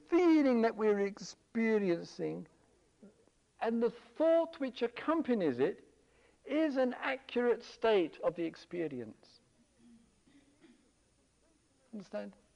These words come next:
We actually, the sensation and the thoughts, we religiously, we believe it. This is the truth. They are judging me, and I am judging them, and it's just a reflection of my mind.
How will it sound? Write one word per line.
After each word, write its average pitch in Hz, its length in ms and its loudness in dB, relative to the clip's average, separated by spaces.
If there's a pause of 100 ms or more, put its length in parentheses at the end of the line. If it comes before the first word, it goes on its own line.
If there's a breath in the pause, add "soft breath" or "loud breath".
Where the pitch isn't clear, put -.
(540)
We 277 100 -2
actually, 277 280 -2
the 262 200 -6
sensation 269 760 0
and 247 120 2
the 233 100 2
thoughts, 277 540 -2
we 226 300 -4 (100)
religiously, 294 760 -2
we 208 100 0
believe 254 500 -2
it. - 220 -4 (680)
This 277 200 -2
is 262 140 -2
the 240 140 -6
truth. 269 420 -2 (100)
They 202 200 0
are 190 80 0
judging 185 580 0
me, 170 240 -4 (680 soft breath)
and 185 440 2
I 175 120 4
am 165 180 2
judging 160 460 2
them, 151 260 2
and 147 80 2
it's 139 100 -6
just 165 220 -8
a 160 60 -4
reflection 147 500 -4
of 123 80 -6
my 135 220 -4
mind. 127 420 -6